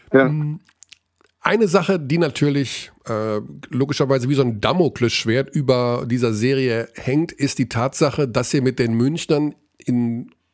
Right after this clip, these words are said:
Speaker 2: kürzerer und mittlerer Vergangenheit immer wieder eure Probleme hattet. Und ihr eine Mannschaft seid, die,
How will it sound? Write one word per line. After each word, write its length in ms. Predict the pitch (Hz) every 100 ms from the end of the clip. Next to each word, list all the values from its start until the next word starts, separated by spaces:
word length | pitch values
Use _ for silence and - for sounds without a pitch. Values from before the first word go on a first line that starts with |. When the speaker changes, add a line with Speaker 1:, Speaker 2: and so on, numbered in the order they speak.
| _ _ -
Speaker 2:
kürzerer 680 | 160 180 - 185 156 160
und 240 | 131 123 123
mittlerer 480 | 123 175 175 135 131
Vergangenheit 640 | 131 110 113 143 143 143 -
immer 240 | 143 143
wieder 300 | 131 143 -
eure 260 | 127 123 123
Probleme 800 | - - 104 107 107 107 101 -
hattet. 400 | 92 - - - _ - - - - - - - - _ _ -
Und 220 | 139 -
ihr 100 | 185
eine 140 | 160
Mannschaft 540 | 131 117 160 - 175 135
seid, 380 | 143 143 135 151
die, 360 | 165 196 185